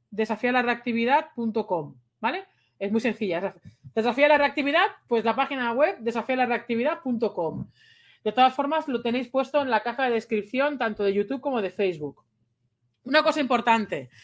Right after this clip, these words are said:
evidentemente, la reserva del pack, cuando se compran los tres libros juntos, el precio de cada libro está des-, o sea, tiene un descuento, ¿vale?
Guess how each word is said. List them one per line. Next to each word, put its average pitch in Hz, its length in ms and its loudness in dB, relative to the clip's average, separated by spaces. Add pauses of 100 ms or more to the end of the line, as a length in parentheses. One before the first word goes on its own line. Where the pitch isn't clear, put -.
(200)
evidentemente, 262 960 4
la 190 140 4
reserva 262 500 2
del 196 260 2
pack, - 420 2 (220)
cuando 202 260 -2
se 220 140 -4
compran 269 300 4
los 233 200 0
tres 240 260 2
libros 214 460 2
juntos, 269 720 2 (420)
el 233 200 2
precio 294 360 2
de 208 120 0
cada 277 260 2
libro 269 640 0 (120)
está 240 580 2
des-, 226 320 -4
o - 40 -20
sea, 190 300 -2
tiene 247 180 0
un 269 80 -2
descuento, 190 600 -2 (440)
¿vale? 277 320 0